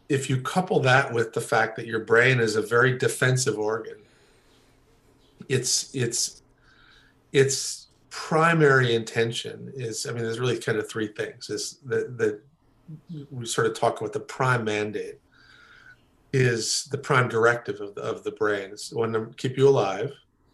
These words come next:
Um, the other one is to help you procreate. And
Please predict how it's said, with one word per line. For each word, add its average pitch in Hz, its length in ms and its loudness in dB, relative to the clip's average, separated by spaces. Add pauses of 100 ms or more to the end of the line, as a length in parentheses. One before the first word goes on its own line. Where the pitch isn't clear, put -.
(800)
Um, 107 420 -8 (1120)
the 123 100 -2
other 117 140 0
one 110 160 2
is 107 160 0
to 113 120 -6
help 113 300 -2
you 110 220 -6 (140)
procreate. 117 800 -2 (1040)
And 113 260 -2